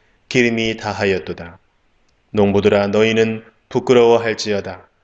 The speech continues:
포도원을 가꾸는 자들아, 곡할지어다. 이는 밀과 보리 때문이라. 밭의 소산이 다 없어졌음이로다. 포도나무가 시들었고,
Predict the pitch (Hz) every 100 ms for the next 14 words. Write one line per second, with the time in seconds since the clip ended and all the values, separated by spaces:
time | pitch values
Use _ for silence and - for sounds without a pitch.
0 | _ _ _ _ 156 143 135 131 127 117
1 | - 117 113 110 107 110 107 104 120 123
2 | 123 117 104 95 92 90 _ _ _ _
3 | _ _ 123 117 117 113 110 110 113 113
4 | 110 110 117 113 110 113 101 95 92 90
5 | - _ _ _ _ _ - 113 - 110
6 | 123 117 110 110 110 110 113 - 120 -
7 | 131 123 117 - 120 113 101 101 87 82
8 | 82 _ _ _ _ _ _ _ _ -
9 | - 120 117 110 110 110 - 120 113 -
10 | - 110 110 -